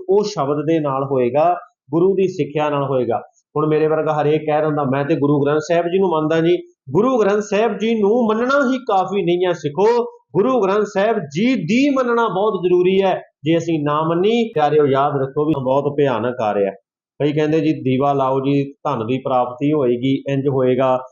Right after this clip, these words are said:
ਆਹ ਜਗ੍ਹਾ ਤੇ ਦੀਵੇ ਲਾਓ, ਇੰਜ।" ਪਰ ਵੱਡੇ ਮਹਾਂਪੁਰਖ ਗੁਪਤ ਭੇਦ ਇਹੋ ਹੀ ਦੱਸਦੇ ਹੁੰਦੇ, "ਜੇ ਸਿੱਖੋ ਦੀਵਾ ਜਗਾਉਣਾ ਹੀ ਹੈ, ਆਪਣੇ ਅੰਦਰ ਦੇ ਹਿਰਦੇ ਰੂਪ ਘਰ ਦਾ ਦੀਵਾ ਜਗਾਓ।" ਕਹਿੰਦੇ "ਤੁਸੀਂ ਮੰਗਣਾ ਆ ਤਾਂ ਗੁਰੂ ਤੋਂ ਮੰਗਿਓ, ਦੂਜੇ ਪਾਸੋਂ ਮੰਗੀਏ ਤਾਂ ਲਾਜ ਮਰਾਈਏ।"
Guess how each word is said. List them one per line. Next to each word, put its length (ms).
ਆਹ 180
ਜਗ੍ਹਾ 280
ਤੇ 140
ਦੀਵੇ 360
ਲਾਓ, 380
ਇੰਜ।" 80
ਪਰ 140
ਵੱਡੇ 340
ਮਹਾਂਪੁਰਖ 580
ਗੁਪਤ 320
ਭੇਦ 320
ਇਹੋ 340
ਹੀ 60
ਦੱਸਦੇ 300
ਹੁੰਦੇ, 220
"ਜੇ 140
ਸਿੱਖੋ 340
ਦੀਵਾ 340
ਜਗਾਉਣਾ 440
ਹੀ 140
ਹੈ, 180
ਆਪਣੇ 300
ਅੰਦਰ 380
ਦੇ 200
ਹਿਰਦੇ 420
ਰੂਪ 200
ਘਰ 260
ਦਾ 180
ਦੀਵਾ 320
ਜਗਾਓ।" 600
ਕਹਿੰਦੇ 520
"ਤੁਸੀਂ 500
ਮੰਗਣਾ 280
ਆ 280
ਤਾਂ 140
ਗੁਰੂ 300
ਤੋਂ 140
ਮੰਗਿਓ, 320
ਦੂਜੇ 440
ਪਾਸੋਂ 440
ਮੰਗੀਏ 500
ਤਾਂ 240
ਲਾਜ 320
ਮਰਾਈਏ।" 600